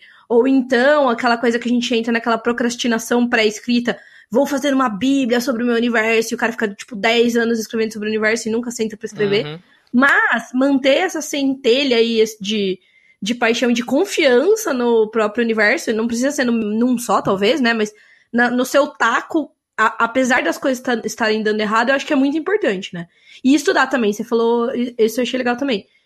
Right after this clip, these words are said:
Speaker 1: Foi um período que, de fato, foi logo assim, depois dessas primeiras tentativas totalmente ali falhas do, do romance, que eu falei, "Cara, não é possível, sabe? Tem alguma coisa que eu deveria saber aqui que vai me ajudar." E aí eu comecei a ir atrás de, de coisas, assim.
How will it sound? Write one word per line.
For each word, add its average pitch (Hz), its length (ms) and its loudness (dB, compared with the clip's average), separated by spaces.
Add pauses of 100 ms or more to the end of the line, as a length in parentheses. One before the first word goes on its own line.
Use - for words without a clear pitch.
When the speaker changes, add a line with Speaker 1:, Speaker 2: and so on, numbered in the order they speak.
(160)
Speaker 1:
Foi 233 160 4
um 240 60 4
período 247 380 2
que, 262 280 -4
de 240 160 2
fato, 269 400 0
foi 240 220 2
logo 262 220 0
assim, 311 240 -4
depois 240 420 -2
dessas 226 380 -4
primeiras 254 540 -2
tentativas 240 760 -2 (480)
totalmente 262 480 0
ali 220 500 0 (240)
falhas 233 560 2
do, 214 200 2
do 202 160 0
romance, 220 280 2
que 254 80 -4
eu - 40 -4
falei, 247 160 2
"Cara, 247 580 -2 (340)
não 262 120 4
é - 20 2
possível, 220 540 -2
sabe? 220 480 -4
Tem 311 180 0
alguma 392 320 2
coisa 349 320 0
que 392 60 0
eu 359 40 -2
deveria 302 360 0
saber 240 480 2
aqui 240 500 2 (320)
que 277 140 -2
vai 269 140 2
me 277 100 2
ajudar." 285 440 2
E 247 120 0
aí 233 120 4
eu 233 60 2
comecei 277 400 -4
a 277 60 0
ir 294 100 -4
atrás 277 500 -4
de, 277 300 -6
de 254 140 -10
coisas, 214 440 -2
assim. 190 300 -14